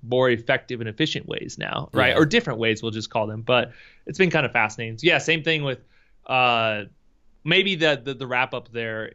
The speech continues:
Speaker 1: is whether you're learning to learn more about yoga or you wanna be Jimi Hendrix or ultra running, whatever the task is you wanna focus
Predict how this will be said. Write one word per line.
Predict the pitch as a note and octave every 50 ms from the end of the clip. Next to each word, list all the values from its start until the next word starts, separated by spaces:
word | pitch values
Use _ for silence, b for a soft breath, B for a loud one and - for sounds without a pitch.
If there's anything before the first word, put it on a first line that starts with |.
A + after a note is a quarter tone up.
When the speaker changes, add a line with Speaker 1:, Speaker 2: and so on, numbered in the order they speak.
| - -
Speaker 1:
is | A#2+ A2+ A2 A2 A2 A2 G#2+ G#2 G#2 A2+
whether | A#2 B2 A#2+
you're | A#2+ A#2 A2+ A2+
learning | A#2+ C3+ C#3+ D3 C#3+ C#3 C3+ A#2+
to | - B2+ A#2+ A2+ A2 -
learn | - C3 C#3 C#3+ C#3
more | C3+ C3+ C3
about | B2 A#2+ A#2 -
yoga | B2 C#3 C#3+ D3 C3+ C#3+ C#3+ C#3 C3+ - -
or | - B2
you | A#2+ B2
wanna | B2 A#2+
be | A#2 A2+
Jimi | A2+ A#2 B2 A2+ G#2+ G2+
Hendrix | - C#3 D#3 D3 C3+ C#3+ C#3 C3 - - b b b b b
or | - - A#2 A#2 A2+ A2 A2 - -
ultra | E3 E3 E3 - D#3
running, | D3+ D3 D3 D3 C#3+ C3+
whatever | C3+ D3 F3 G3
the | F#3+ E3+
task | - - - - C#3 C3+ C3+ C#3 - - - -
is | - C3+ B2+ A#2+ A#2 A#2 A#2
you | A#2+ A#2+ A#2+
wanna | C3 B2+ B2 A2+ A#2 - -
focus | - D#3+ E3+ - - B2+ A2 -